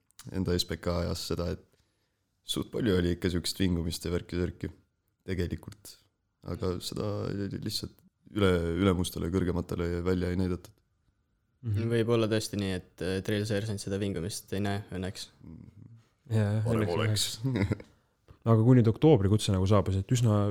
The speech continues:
Speaker 2: just ongi kaks nädalat tagasi saabusid, eks? Et kuidas nendega nagu oli, et kas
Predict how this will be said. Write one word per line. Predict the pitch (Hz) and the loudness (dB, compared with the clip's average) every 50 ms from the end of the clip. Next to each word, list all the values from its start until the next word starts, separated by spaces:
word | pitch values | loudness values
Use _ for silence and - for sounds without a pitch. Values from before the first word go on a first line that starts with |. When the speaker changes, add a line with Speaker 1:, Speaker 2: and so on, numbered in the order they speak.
| - 117 | 2 2
Speaker 2:
just | 127 127 - - | 0 0 2 2
ongi | 135 127 110 104 107 | 4 4 6 6 6
kaks | 127 120 - | 4 4 4
nädalat | 123 117 107 104 95 | 4 4 4 4 4
tagasi | - 120 110 98 90 107 117 | 2 2 2 4 4 4 6
saabusid, | 127 113 95 87 87 92 92 87 | 6 4 4 2 0 -2 -4 -4
eks? | - - - - - _ _ _ _ _ _ - | -6 -10 -12 -14 -20 _ _ _ _ _ _ -2
Et | 104 95 - - 104 | -2 0 0 0 2
kuidas | 120 135 131 120 127 | 4 6 6 6 6
nendega | 135 131 110 95 90 | 6 6 4 4 2
nagu | 92 92 104 | 2 4 4
oli, | 101 92 87 | 4 2 2
et | - | 0
kas | 101 95 - - - | -2 -2 0 -2 -4